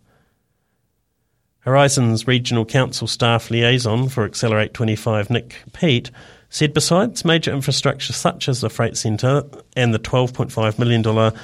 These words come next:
Wanganui Port revitalisation, the fund's investment in people was its biggest plus. Projects such as the National Driver Training Centre in Feilding and the Central Region Major Project Skills Hub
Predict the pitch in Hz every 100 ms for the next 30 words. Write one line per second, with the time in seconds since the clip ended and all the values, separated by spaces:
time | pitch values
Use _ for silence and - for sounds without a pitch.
0 | - _ 117 117 110 107 104 - 123 113
1 | - 107 107 104 101 101 95 120 147 -
2 | 101 101 139 151 147 131 123 - 117 -
3 | 107 - 110 - 101 95 101 - - 107
4 | 101 - - 98 - - - - - _
5 | 156 160 135 131 - 127 - 117 110 104
6 | 104 117 117 - 110 113 110 104 - 139
7 | 131 120 - 117 113 104 160 170 175 160
8 | - 117 - 135 - 120 117 117 113 113
9 | - - - _ - 117 117 107 113 107
10 | - - - 185 175 - 104 101